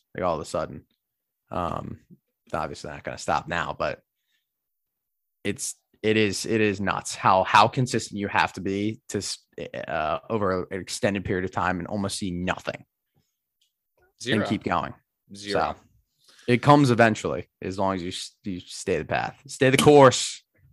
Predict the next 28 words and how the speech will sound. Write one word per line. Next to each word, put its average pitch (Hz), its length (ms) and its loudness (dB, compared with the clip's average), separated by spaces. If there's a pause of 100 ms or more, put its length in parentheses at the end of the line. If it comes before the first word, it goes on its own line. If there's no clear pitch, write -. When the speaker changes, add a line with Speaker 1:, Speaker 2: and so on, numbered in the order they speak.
(1120)
Speaker 2:
Yeah, 110 260 -6 (240)
I, 107 260 -2
I 120 40 -4
know 127 160 -4
we 110 140 -6
got, 101 360 -2
we 101 80 -8
gotta 95 180 -4
cut - 280 -8
this, 82 280 -10
but 78 260 -10
at 92 140 -8
the 90 160 -8
end 95 220 -8
here, 71 340 -14
but 76 180 -8
Speaker 1:
Yeah. 104 160 4 (560)
Speaker 2:
the 98 140 -6
final 98 340 -4
thing 92 200 -10
I'll 82 120 -10
say 90 300 -8
on 71 160 -12
this, 65 240 -20
man, 65 200 -18 (200)
even 98 340 -10
with, 90 240 -10 (1700)
<sighs> - 40 -18